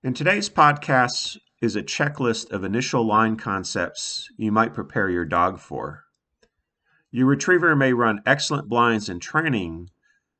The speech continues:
but the wheels might come off if the dog has not been exposed to some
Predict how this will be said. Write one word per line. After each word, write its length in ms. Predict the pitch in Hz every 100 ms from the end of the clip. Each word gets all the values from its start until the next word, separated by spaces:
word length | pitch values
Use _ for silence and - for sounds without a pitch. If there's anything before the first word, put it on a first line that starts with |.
| _
but 140 | -
the 80 | 113
wheels 340 | 107 143 170 135
might 220 | 127 110
come 200 | 127 107
off 380 | 104 101 101 -
if 140 | 101
the 80 | 101
dog 300 | 85 110 113
has 160 | 101 98
not 200 | 104 104
been 140 | 104
exposed 640 | 95 - - 95 95 90
to 100 | -
some 540 | 87 - 101 87 87